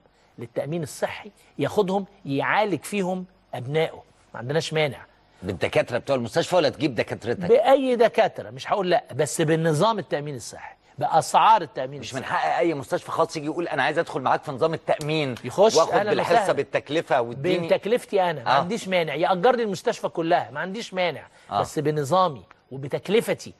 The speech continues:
Speaker 1: وبأسعاري
Speaker 2: وبمعايير.
Speaker 1: وبمعاييري، وهيخضع للرقابة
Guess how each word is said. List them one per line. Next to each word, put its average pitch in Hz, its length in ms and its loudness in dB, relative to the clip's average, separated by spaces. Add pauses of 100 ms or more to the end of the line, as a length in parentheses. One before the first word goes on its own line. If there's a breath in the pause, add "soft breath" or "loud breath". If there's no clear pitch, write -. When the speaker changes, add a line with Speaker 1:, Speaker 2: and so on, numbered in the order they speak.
(120)
Speaker 1:
وبأسعاري 165 760 2
Speaker 2:
وبمعايير. 117 540 0
Speaker 1:
وبمعاييري، 190 720 -2 (160 loud breath)
وهيخضع 190 640 2
للرقابة 262 640 4